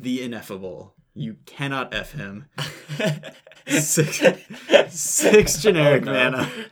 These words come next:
Speaker 2: <laughs> He's ineffable.
Speaker 1: He's ineffable.
Speaker 2: <laughs> All right.
Speaker 1: Six generic mana, four loyalty planeswalker. Colorless spells you cast cost two less to cast.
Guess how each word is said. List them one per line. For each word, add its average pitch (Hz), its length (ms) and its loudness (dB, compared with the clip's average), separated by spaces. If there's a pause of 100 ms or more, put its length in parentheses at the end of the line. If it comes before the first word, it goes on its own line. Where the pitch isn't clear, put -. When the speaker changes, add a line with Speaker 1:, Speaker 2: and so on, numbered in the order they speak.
Speaker 2:
<laughs> - 1200 -12
He's 147 340 0
ineffable. 139 480 -2
Speaker 1:
He's 165 200 2
ineffable. 165 540 -4 (100)
Speaker 2:
<laughs> 147 80 -8
All 147 420 -2
right. 220 320 -2 (400)
Speaker 1:
Six 214 320 0
generic 175 340 0
mana, 151 440 -4 (100)
four 185 220 -2
loyalty 156 400 0
planeswalker. 117 680 -4 (500)
Colorless 214 460 0
spells 143 380 -4
you 117 80 -6
cast - 400 -12
cost - 460 -14
two 175 260 -10
less 120 260 -6
to - 100 -12
cast. - 540 -16